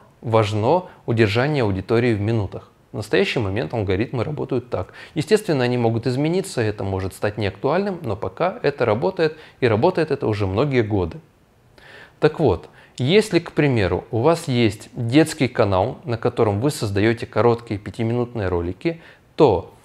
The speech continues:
они в основном продвигаются, ну, там похожие, например, процентов тридцать-сорок составляют, главная страница процентов пятнадцать,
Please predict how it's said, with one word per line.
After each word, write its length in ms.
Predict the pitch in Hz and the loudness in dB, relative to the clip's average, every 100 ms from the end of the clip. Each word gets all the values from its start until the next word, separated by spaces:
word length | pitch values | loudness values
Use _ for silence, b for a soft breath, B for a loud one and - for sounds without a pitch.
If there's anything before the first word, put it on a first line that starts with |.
| b b b - _ _ _ _ _ | b b b -20 _ _ _ _ _
они 200 | 123 139 | 0 2
в 60 | 117 | 2
основном 400 | 101 104 98 90 | 0 0 0 0
продвигаются, 600 | 95 98 113 110 98 - | -2 -2 4 4 4 0
ну, 100 | 185 | 0
там 180 | 170 135 | 2 2
похожие, 500 | 139 - 151 113 104 | 2 4 4 4 0
например, 380 | 98 104 101 101 | 0 -2 -4 -2
процентов 560 | 120 - 127 113 113 - | -4 0 -2 0 -4 -4
тридцать-сорок 840 | - 175 175 151 - - 151 139 | -2 0 0 -4 -2 4 6 4
составляют, 560 | - 123 - 127 123 120 | -2 -6 -2 2 4 2
главная 360 | 127 135 117 101 | 4 2 4 0
страница 460 | - 104 95 - | -2 -4 -4 -6
процентов 460 | - 107 113 104 120 | -10 -8 -6 -6 -4
пятнадцать, 560 | 170 165 190 190 175 | -6 -2 -2 0 -4